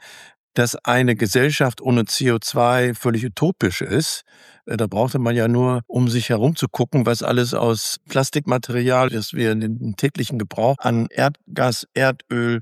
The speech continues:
kohlebasierten Produkten haben. Ich war dann sogar mal Gutachter des I P C C.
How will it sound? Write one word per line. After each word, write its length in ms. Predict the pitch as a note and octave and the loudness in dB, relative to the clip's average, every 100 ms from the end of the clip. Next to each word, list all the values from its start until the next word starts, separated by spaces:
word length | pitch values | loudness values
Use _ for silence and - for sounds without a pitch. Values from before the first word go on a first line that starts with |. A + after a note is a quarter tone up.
| - | -6
kohlebasierten 1080 | - B2 C#3 C3+ A#2 G2+ B2 B2 B2+ A#2 G#2 - - | -4 0 0 2 0 2 0 2 0 0 -2 -8 -14
Produkten 640 | - G#2 C3 - - A#2+ F2+ | -8 -2 -2 -2 -6 -4 -2
haben. 500 | F#2+ A2+ D3+ E3+ F3+ - - - - _ | 0 0 0 0 -2 -8 -20 -20 -20 _
Ich 160 | - A#2 | -6 0
war 100 | D3+ | 2
dann 140 | C#3 | 2
sogar 240 | A#2 A#2+ | 2 0
mal 180 | A#2 A2 | 0 -2
Gutachter 540 | G#2+ E3+ D#3+ D#3+ E3+ D3+ | -2 0 0 0 0 0
des 160 | C#3 | 0
I 240 | - C#3 C#3+ | 0 0 2
P 120 | C#3 | 0
C 180 | A#2+ C3 | 0 -2
C. 440 | A2 D3 D#3 E3+ | 0 2 4 2